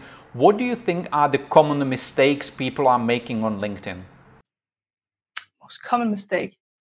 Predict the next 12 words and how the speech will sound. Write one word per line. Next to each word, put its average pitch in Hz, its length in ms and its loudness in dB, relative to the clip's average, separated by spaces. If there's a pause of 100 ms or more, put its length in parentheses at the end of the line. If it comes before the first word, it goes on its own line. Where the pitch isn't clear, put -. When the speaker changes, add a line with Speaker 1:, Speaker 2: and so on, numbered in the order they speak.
(1400)
Speaker 2:
Well, 214 120 8
I 226 120 8
normally 254 420 8
mostly 247 540 6
would 208 220 -2
deal 240 280 4
with 233 200 0
content. 233 560 4
So 214 160 6
I 214 120 6
say, 220 520 2
like, 208 340 4